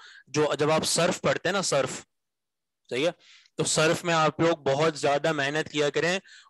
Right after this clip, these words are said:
और रटा करें उसको। हम लोग जब कहते हैं ना रटने का, तो अक्सर हमें ये जवाब मिलता है कि भाई रटने का क्या फायदा, समझ लो बस काफी है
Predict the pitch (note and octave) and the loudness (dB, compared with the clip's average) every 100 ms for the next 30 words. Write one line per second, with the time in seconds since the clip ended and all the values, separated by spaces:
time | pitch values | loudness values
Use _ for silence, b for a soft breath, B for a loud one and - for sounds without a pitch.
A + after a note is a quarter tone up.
0 | - D3+ C#3 B2 E3 - A3 F#3 D#3 C#3+ | 0 0 0 0 -2 2 2 4 2 2
1 | A#2+ - G#2+ - D#3+ F3 F3+ F#3 E3 F#3 | 0 -2 -4 -2 -2 0 0 0 0 2
2 | A3+ F3 D#3 F3 E3+ C#3 A#2 _ - _ | 2 0 0 -2 0 0 -2 _ -20 _
3 | - D#3+ D#3 - F3+ F3+ F#3+ E3+ E3 E3 | -2 -2 0 0 2 2 2 2 2 2
4 | D#3+ F3 F3+ F3+ E3 D3+ F3+ F#3 F3+ F3+ | 0 0 0 2 2 0 0 0 2 2
5 | E3+ E3 F3 E3 D#3 D#3+ F3+ F3 D#3+ D3+ | 2 2 2 0 0 0 0 2 0 0
6 | C#3+ F#3 E3 | -2 0 -2